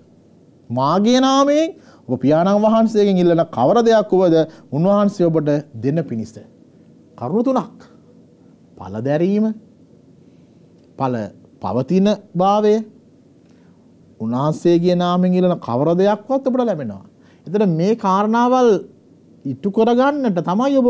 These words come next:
තෝරගෙන තියෙන්නේ. එතකොට අපේ ජීවිතේ අපි මොනවද කරන්නේ එහෙනම්? අපි මේ වෙද්දි මේ කරන දේවල් සහ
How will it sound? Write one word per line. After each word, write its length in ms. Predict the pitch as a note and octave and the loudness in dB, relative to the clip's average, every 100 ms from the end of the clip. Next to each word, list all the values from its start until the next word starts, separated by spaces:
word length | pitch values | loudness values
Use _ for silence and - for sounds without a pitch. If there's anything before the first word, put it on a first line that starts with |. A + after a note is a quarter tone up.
| A#3+ | 2
තෝරගෙන 360 | C4 B3+ G#3+ | 0 0 -2
තියෙන්නේ. 400 | D#3 B2+ G2+ G#2 | -4 -6 -8 -14
එතකොට 300 | A#2+ E3 A3+ | -12 -10 -6
අපේ 320 | B3 C#3+ F3+ | -6 -4 -6
ජීවිතේ 420 | G3+ A3 B3 B3 B3+ | -6 -6 -6 -4 -6
අපි 240 | A#3 B3+ A3 - - - - _ - | -4 -4 -4 -8 -20 -20 -20 _ -4
මොනවද 320 | F#3 C#4+ D4 | 0 2 0
කරන්නේ 500 | - G3 D4 A4 A4 | 0 -2 0 -2 -4
එහෙනම්? 200 | F4+ C4 - _ _ _ _ _ _ _ _ _ _ _ - - | -6 -10 -14 _ _ _ _ _ _ _ _ _ _ _ -20 -10
අපි 140 | E3 | -4
මේ 220 | F3 C#3 | -2 0
වෙද්දි 300 | D3 E3+ G3 | 2 2 0
මේ 160 | A#3+ A3 | -2 -2
කරන 360 | A3+ C#3+ D#3 A3+ | -2 -2 0 0
දේවල් 400 | A#3 B3 B3+ B3 G#3 | 2 2 2 2 0
සහ 300 | C#3 - F3 | -4 -4 -2